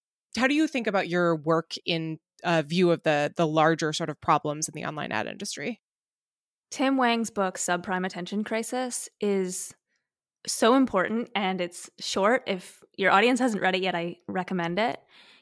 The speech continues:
Speaker 2: In it, he called for an ad tech watchdog. And Nandini and I both read the book,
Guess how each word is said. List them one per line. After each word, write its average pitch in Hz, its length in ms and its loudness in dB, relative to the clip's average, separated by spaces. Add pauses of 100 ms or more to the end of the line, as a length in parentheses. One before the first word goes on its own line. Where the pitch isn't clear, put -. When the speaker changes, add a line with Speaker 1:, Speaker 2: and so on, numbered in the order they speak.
(120)
Speaker 2:
In 311 200 6
it, 277 160 2
he 240 160 -4
called 226 340 6
for 226 140 2
an 202 80 2
ad 190 180 2
tech 196 220 -6
watchdog. - 560 -6 (720)
And 214 420 4 (340)
Nandini 254 420 4
and 233 80 2
I 214 120 4
both 208 380 2
read 208 140 2
the 190 80 0
book, 185 280 0